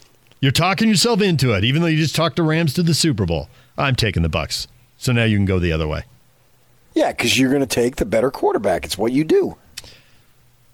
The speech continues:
Speaker 1: Usually
Speaker 2: I'll, I'll, I'll go
Speaker 1: uh,
Speaker 2: Rams in the upset of the year.
Speaker 1: <laughs> It's not the upset of the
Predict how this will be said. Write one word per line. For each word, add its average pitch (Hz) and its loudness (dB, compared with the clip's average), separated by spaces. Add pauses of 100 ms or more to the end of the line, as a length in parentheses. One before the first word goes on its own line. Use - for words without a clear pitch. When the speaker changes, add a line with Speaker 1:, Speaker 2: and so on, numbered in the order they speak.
(680)
Speaker 1:
Usually 139 2
Speaker 2:
I'll, 208 2
I'll, 196 0
I'll 180 0
go 180 2
Speaker 1:
uh, 143 -2
Speaker 2:
Rams 135 0 (180)
in 147 0
the 156 0
upset 180 0
of 151 2
the 143 2
year. 131 0
Speaker 1:
<laughs> - -2
It's 165 -2
not 113 -2
the 90 0
upset 87 0
of 87 -4
the 95 -2